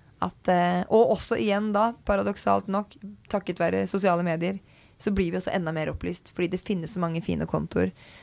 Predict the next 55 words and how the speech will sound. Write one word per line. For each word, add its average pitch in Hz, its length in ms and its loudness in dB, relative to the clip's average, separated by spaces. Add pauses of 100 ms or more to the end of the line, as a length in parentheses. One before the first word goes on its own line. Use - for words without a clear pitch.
(120)
det 269 80 0
finnes 170 400 -2
så - 140 -4
mange, 170 320 -2
eh, - 920 -4 (640)
kamper 175 400 -2
der 156 80 2
ute, 160 180 -4
mennesker 180 380 -2
som 180 100 -6
tar 170 220 0
disse 175 180 -4
kampene. 165 280 -4
Det 202 80 -4
finnes 240 100 -4
så 277 60 -2
mange 294 120 -4
fine 320 140 -2
podcaster 320 540 -2 (360)
<laughs> - 380 -2
som 254 160 0
tar 208 220 6
opp 196 80 -12
disse 196 180 -8
temaene 185 460 -2 (100)
og 185 320 -2
snakker - 480 -6
om 156 140 -4
det. 170 100 -6
Så 233 80 -6
på 320 80 -2
s-, - 240 -8
sånn 233 320 0
sett 320 160 0
så 330 100 0
kan 285 140 0
man 254 140 0
kanskje 240 180 0
takke 247 300 -4
sosiale 180 420 2
medier 175 240 -2
som 196 80 -4
på 196 80 -4
en 208 80 0
måte, 185 300 2 (420)
og - 140 4
at - 100 -12
porno 175 240 4
er 175 80 4
blitt 165 160 -2
så - 80 -4
lett 170 160 -2
tilgjengelig, 170 400 -2
for 190 240 2
at - 160 -10